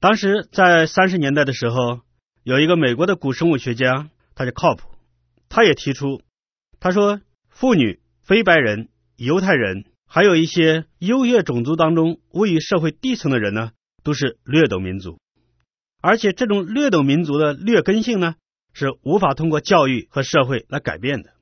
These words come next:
所以在三十年代的时候，在北美和欧洲都兴起了一场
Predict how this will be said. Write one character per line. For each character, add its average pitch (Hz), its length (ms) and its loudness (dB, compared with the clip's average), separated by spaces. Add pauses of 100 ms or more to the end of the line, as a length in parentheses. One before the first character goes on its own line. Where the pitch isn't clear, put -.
(800)
所 143 160 -2
以 143 100 2
在 135 140 -2
三 180 240 0
十 180 100 -4
年 139 160 -2
代 156 100 2
的 143 100 -2
时 131 180 -2
候， 143 240 -2 (400)
在 131 120 -2
北 139 220 2
美 110 340 -4
和 131 120 -12
欧 185 240 0
洲 226 280 -2 (320)
都 165 120 0
兴 226 300 0
起 - 140 -6
了 110 240 -2
一 196 140 -2
场 101 280 -6